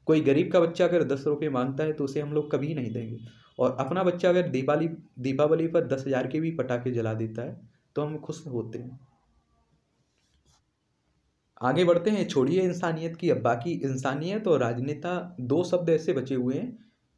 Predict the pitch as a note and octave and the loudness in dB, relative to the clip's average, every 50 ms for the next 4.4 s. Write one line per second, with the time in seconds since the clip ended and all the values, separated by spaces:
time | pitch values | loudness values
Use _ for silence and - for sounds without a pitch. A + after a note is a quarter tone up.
0 | _ _ _ _ - B2 A#2+ D3 F3 F#3+ G#3+ - A#3+ A#3 A#3 - C#3 B2+ B2+ - | _ _ _ _ -12 -2 2 2 2 2 2 2 0 0 2 2 2 2 2 2
1 | F3 F3 F3 E3+ E3+ F3+ F3 F3 F3 F3 F3+ G#3 A#3 - - - _ _ _ - | 0 0 0 -2 0 2 2 2 0 -2 -6 -8 -8 -10 -16 -20 _ _ _ -6
2 | C#3+ D3+ D3 C#3+ C#3 D3 D3 - - - _ _ _ _ _ _ _ _ _ _ | 0 2 2 4 2 0 -2 -4 -10 -20 _ _ _ _ _ _ _ _ _ _
3 | - C#3 C3 D3 A#2+ A#2+ C3+ C#3+ D3 D3+ D3+ D#3 D3+ B2+ - - - C3+ A2+ G#2+ | -6 -2 0 2 2 2 0 0 -2 -2 -2 -2 -2 -2 -4 -4 -4 -4 -4 -4
4 | G#2+ - A2 - G#2+ A2+ A2+ | -6 -6 -10 -10 -10 -12 -14